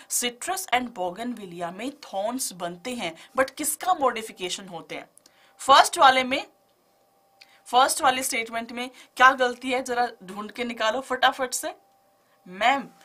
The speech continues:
leaflet की जगह पे क्या होना चाहिए था? जल्दी in the chat box, फटाफट एक second में,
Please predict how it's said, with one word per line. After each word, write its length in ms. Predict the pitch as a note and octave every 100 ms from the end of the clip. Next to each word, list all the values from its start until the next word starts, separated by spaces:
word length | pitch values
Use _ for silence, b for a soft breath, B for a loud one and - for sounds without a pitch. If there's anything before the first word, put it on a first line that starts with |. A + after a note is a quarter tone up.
| -
leaflet 540 | G3+ A3 A#3+ C4+ B3+ B3+
की 180 | C4
जगह 320 | A#3+ A3 G#3 G#3+
पे 180 | A3+
क्या 180 | A#3+ A#3+
होना 280 | A#3+ B3+ C4
चाहिए 300 | C4 C4 C4
था? 300 | C4 D#4+ - _ _ _ G3
जल्दी 460 | A#3+ D4 F4+ F4+
in 160 | C#4 D4
the 100 | E4+
chat 200 | E4+ C#4+ E4
box, 320 | C4 - - - b b b
फटाफट 580 | C4 D4+ E4 E4+ C#4+ -
एक 160 | C#4
second 320 | E4 D4 D#4 D4+
में, 200 | B3